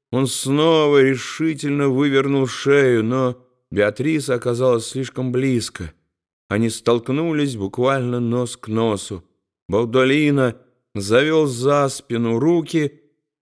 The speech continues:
чтобы избежать объятия, но губы его прикоснулись к ее губам,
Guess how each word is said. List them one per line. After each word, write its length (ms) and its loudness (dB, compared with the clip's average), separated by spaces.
чтобы 460 0
избежать 720 2
объятия, 840 2
но 320 0
губы 600 2
его 600 2
прикоснулись 1120 -2
к 100 -20
ее 440 -2
губам, 680 0